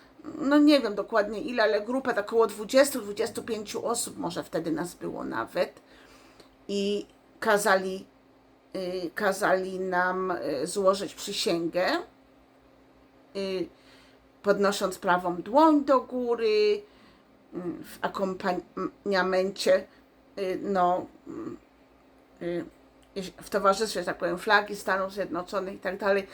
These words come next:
To było takie śmieszne troszkę, no ale no tak to się odbywało wtedy i odbywa teraz z taką,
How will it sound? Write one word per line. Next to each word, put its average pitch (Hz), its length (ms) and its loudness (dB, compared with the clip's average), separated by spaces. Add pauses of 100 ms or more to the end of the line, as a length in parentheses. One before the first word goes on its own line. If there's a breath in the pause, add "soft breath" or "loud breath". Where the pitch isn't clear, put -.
(220 loud breath)
To 202 100 0
było 190 200 4
takie 190 280 -4
śmieszne - 500 -4
troszkę, - 520 -6
no 214 80 -2
ale 226 280 4 (260 loud breath)
no 254 100 4
tak 277 220 6
to 285 100 4
się 247 180 0
odbywało 202 680 2
wtedy 196 360 -4
i 196 100 -2
odbywa 180 360 -4
teraz 185 640 -2 (840 loud breath)
z - 60 -18
taką, 175 320 0